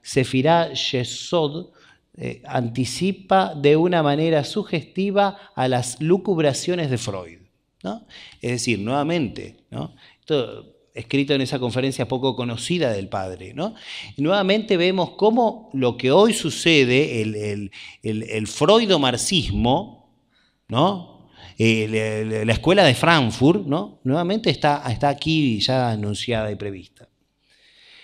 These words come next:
Hegel y Marx, dicen en el, en la conclusión del libro El poder destructivo de la dialéctica comunista, Hegel y Marx no han atinado a ver que más importante y primero en la vida humana que la dialéctica del amo y del esclavo, que es la dialéctica de Hegel,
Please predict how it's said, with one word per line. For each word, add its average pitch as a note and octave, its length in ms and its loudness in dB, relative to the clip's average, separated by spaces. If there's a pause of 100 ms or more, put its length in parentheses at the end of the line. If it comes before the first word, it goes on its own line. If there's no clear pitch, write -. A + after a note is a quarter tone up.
(460)
Hegel G3+ 460 6
y F3+ 80 4
Marx, D#3 480 4
dicen D3+ 340 0
en A#2+ 180 0
el, A#2 100 -4
en B2+ 80 0
la B2+ 100 2
conclusión C3+ 460 0
del D3+ 160 2
libro D#3+ 240 4
El C3+ 100 2
poder C3+ 240 4
destructivo D3 560 4
de C3 80 6
la A#2+ 160 4
dialéctica B2 580 2
comunista, B2+ 720 0
Hegel A#3 300 2
y D3+ 40 4
Marx E3 320 2
no E3+ 140 2
han B3 140 4
atinado D3+ 560 2
a C3 80 4
ver D#3 440 2
que D3+ 140 4
más G#3 400 2
importante D#3+ 760 2
y C3+ 40 2
primero D#3 560 4
en B2+ 80 0
la C3+ 140 4
vida F3 240 4
humana C#3+ 520 2
que C3 120 0
la B2 120 0
dialéctica C3 680 -2
del B2 140 0
amo D3+ 240 2
y - 20 2
del D3+ 160 0
esclavo, A2+ 640 0
que A2+ 120 -10
es - 20 -8
la G#2 100 -8
dialéctica A2 540 -8
de G2 80 -16 (100)
Hegel, B2 480 -4